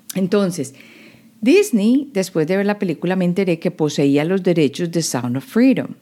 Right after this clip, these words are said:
Ajá. Fue el propietario anterior de los derechos después de que completó su adquisición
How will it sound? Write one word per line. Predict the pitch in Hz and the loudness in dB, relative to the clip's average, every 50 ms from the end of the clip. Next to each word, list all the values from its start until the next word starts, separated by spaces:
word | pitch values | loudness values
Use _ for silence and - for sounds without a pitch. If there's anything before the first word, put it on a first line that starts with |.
| _ _ _ _ _ - | _ _ _ _ _ -10
Ajá. | - 160 160 160 160 160 175 196 233 330 - - - _ - - - - - - - - - - _ - | -4 -2 -2 -2 -2 -2 0 0 0 -2 -2 -6 -18 _ -20 -20 -20 -20 -20 -20 -20 -20 -20 -20 _ -8
Fue | - - 214 208 | -2 2 2 2
el | 208 208 | 2 2
propietario | - 294 311 311 359 277 - 202 165 160 165 180 214 | 0 -4 -2 -2 -2 -2 -2 -2 -2 0 0 0 2
anterior | 247 240 233 269 254 240 226 185 170 175 175 | 2 2 2 2 2 2 4 4 2 2 2
de | 208 208 | 2 2
los | 208 202 202 180 | 2 2 2 2
derechos | 220 214 202 156 143 139 - 190 202 233 247 - - - - - _ - _ _ _ - | 2 2 2 2 0 -2 -2 -4 -4 -4 -4 -6 -10 -18 -20 -20 _ -20 _ _ _ -2
después | 165 190 190 180 - - 185 175 170 165 | 2 2 2 0 -2 -2 0 2 2 2
de | 190 226 220 | 0 -2 -2
que | - 240 220 | -2 -6 -6
completó | - - 190 175 165 - 170 165 156 160 - 165 156 151 147 147 147 143 - - | -2 -2 0 0 0 0 0 -2 0 0 0 2 2 4 2 2 0 -2 -6 -8
su | - - 208 190 | -6 -2 0 0
adquisición | 190 - - - 254 226 262 269 262 269 - 240 208 196 190 202 208 | 0 -2 -2 -2 -2 0 0 -2 -2 -2 0 0 0 0 0 -2 -4